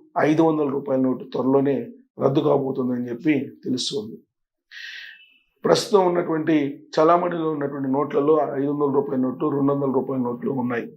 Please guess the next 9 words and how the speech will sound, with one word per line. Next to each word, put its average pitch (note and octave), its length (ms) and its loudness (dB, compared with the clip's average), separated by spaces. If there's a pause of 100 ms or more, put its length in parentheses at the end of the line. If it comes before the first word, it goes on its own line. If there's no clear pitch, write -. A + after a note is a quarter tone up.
(280)
మిగతా D3+ 260 4
ఇరవై C#3+ 200 2
రూపాయల C#3+ 320 -2
నోట్లు, C3 280 0
యాభై C3+ 220 4
రూపాయల C#3 1600 0
నోట్లు C3 280 -2
ఇవన్నీ B2+ 280 0
కూడా B2 320 -2